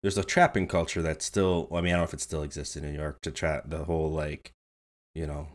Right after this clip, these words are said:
there's been a lot of changes in fur trade and stuff like that, so it doesn't always happen anymore. But there's a whole trapping culture out in the, uh, the, the rural <laughs> areas of, of Western New York, I'll say.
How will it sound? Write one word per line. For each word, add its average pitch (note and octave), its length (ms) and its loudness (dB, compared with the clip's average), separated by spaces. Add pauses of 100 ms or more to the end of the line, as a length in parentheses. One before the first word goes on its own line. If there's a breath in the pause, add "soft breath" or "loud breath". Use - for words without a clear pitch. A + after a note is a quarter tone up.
(300)
there's D#2 140 -8
been D#2+ 140 -4
a D2+ 60 -4
lot D2 220 -4
of D2 140 -8 (180)
changes D2 380 -8
in C#2+ 120 -10
fur D2 220 -8
trade C#2+ 260 -8
and D2 100 -14
stuff - 220 -12
like C#2+ 120 -12
that, C#2+ 180 -10
so - 100 -12
it D2 40 -8
doesn't D2 180 -6
always D2+ 200 -8
happen C#2+ 240 -10
anymore. C#2+ 400 -10 (420 loud breath)
But E2 120 -2
there's F2 140 2
a F2 80 2
whole F2+ 180 4
trapping D#2+ 380 -2
culture D#2 320 -4
out D2+ 120 0
in D2+ 120 -6
the, D2+ 160 -4
uh, C#2+ 160 -6 (220)
the, D2+ 340 -8
the E2 80 -2
rural D#2+ 440 0
<laughs> - 0 -
areas D2+ 720 0 (440 loud breath)
of, D#2+ 380 -2
of D#2 160 -6
Western D#2+ 360 -2
New D#2 100 -2
York, D2+ 240 -2
I'll D2 100 -6
say. D2 340 -6